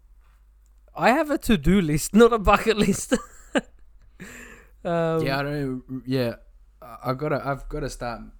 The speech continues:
Speaker 2: making one of those, I guess. But I don't feel like I'm old enough.
Speaker 1: Yeah. You know what? I,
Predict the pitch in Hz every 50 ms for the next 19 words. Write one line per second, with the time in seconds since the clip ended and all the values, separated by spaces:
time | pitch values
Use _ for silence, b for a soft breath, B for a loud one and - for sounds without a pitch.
0 | - 127 123 117 - - 117 135 151 147 - 131 117 110 107 107 107 101 107 104
1 | 101 - - - - - - 104 101 - 113 139 - - - - - - - -
2 | 117 123 131 143 139 135 - - 143 135 123 123 117 - 123 120 113 127 131 127
3 | 120 107 104 98 - - - b b b b b b b b b b b b b
4 | b b - 131 127 127 127 127 123 123 117 - - - - - - - - -
5 | - - - b b b b b b - 156 180 208 196 165 151 147 147 170 190
6 | - 160 165 160